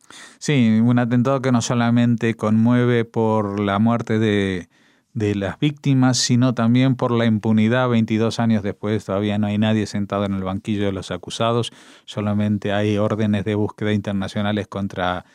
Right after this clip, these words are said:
dirigentes iraníes que nunca se han puesto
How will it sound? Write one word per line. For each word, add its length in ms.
dirigentes 640
iraníes 640
que 140
nunca 280
se 120
han 80
puesto 520